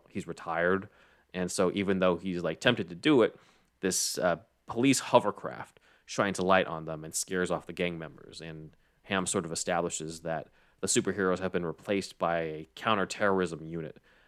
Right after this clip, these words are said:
uh, that the government created. And so now it's, like, almost kind of become a police state instead of having superheroes around. And so they protect the streets, uh, in this new version of, like, nineteen eighty-five.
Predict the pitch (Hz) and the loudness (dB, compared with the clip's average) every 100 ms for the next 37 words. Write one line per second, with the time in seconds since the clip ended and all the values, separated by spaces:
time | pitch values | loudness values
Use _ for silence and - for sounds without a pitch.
0 | - 87 80 80 80 90 92 82 85 - | -8 -4 -4 -4 -6 -2 0 0 -4 -10
1 | - 90 82 80 78 78 - 80 82 80 | -10 -6 -4 -6 -8 -6 -6 -4 -4 -2
2 | 78 76 - - - _ _ 92 95 101 | -4 -6 -10 -12 -14 _ _ 2 2 4
3 | 95 - _ _ - 90 101 107 120 110 | 2 0 _ _ -2 0 2 0 0 0
4 | - 87 98 - - 131 - 98 - 92 | 0 -4 -4 -4 0 0 -2 -12 -4 -2
5 | 87 90 90 90 - 95 101 107 113 110 | -2 0 -2 -2 -8 -6 -2 4 4 4
6 | 110 113 120 113 - - 85 80 90 90 | 2 2 0 -4 -12 -4 -4 -2 -4 -2
7 | 90 92 87 - 85 - - _ _ _ | -2 -2 -4 -6 -8 -10 -18 _ _ _
8 | _ - _ 85 80 87 85 - - _ | _ -20 _ -6 -6 -6 -8 -10 -14 _
9 | _ 95 92 92 82 78 73 _ - 104 | _ -4 0 2 2 -2 -6 _ -6 4
10 | 98 87 82 78 76 76 78 87 82 85 | 4 4 -2 -8 -10 -10 -12 -8 -8 -8
11 | 80 73 - 76 - | -10 -12 -8 -8 -8